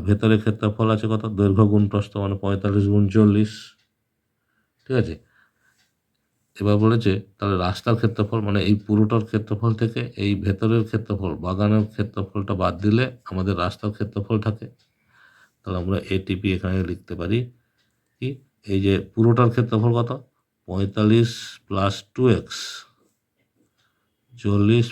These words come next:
plus two x, তার মানে দৈর্ঘ্য গুণ প্রস্থ, এটা হচ্ছে কি, হচ্ছে পুরোটার ক্ষেত্রফল, রাস্তা সহ ক্ষেত্রফল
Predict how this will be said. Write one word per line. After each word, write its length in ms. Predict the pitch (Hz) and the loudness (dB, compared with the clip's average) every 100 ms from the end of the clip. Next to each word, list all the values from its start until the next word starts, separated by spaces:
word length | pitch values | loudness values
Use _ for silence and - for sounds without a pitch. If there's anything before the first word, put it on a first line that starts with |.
| - | -4
plus 220 | 101 98 - | -2 -2 -4
two 120 | 95 87 80 | -6 -4 -8
x, 20 | - | -12
তার 100 | - 98 | -6 -4
মানে 120 | 113 87 | -2 -2
দৈর্ঘ্য 280 | 95 92 104 104 | 0 2 4 4
গুণ 120 | 110 107 | 4 4
প্রস্থ, 280 | 117 - - 92 - _ _ _ _ _ _ _ _ _ - | 2 0 -8 -10 -12 _ _ _ _ _ _ _ _ _ -12
এটা 160 | 98 104 | -2 0
হচ্ছে 180 | 104 110 110 | 0 -2 -2
কি, 120 | 117 98 - _ _ _ _ _ _ _ _ _ _ _ | -2 -2 -10 _ _ _ _ _ _ _ _ _ _ _
হচ্ছে 240 | - 90 117 123 _ _ _ _ _ - | -12 -4 -4 -4 _ _ _ _ _ -2
পুরোটার 360 | 135 135 120 107 | 4 6 6 4
ক্ষেত্রফল, 440 | 104 - 85 80 82 - _ _ | 0 -4 -8 -8 -14 -18 _ _
রাস্তা 440 | - 92 98 - 120 117 | -6 -4 -4 -2 0 4
সহ 160 | 120 117 123 | 4 4 2
ক্ষেত্রফল 480 | 120 107 90 - | 0 -4 -8 -8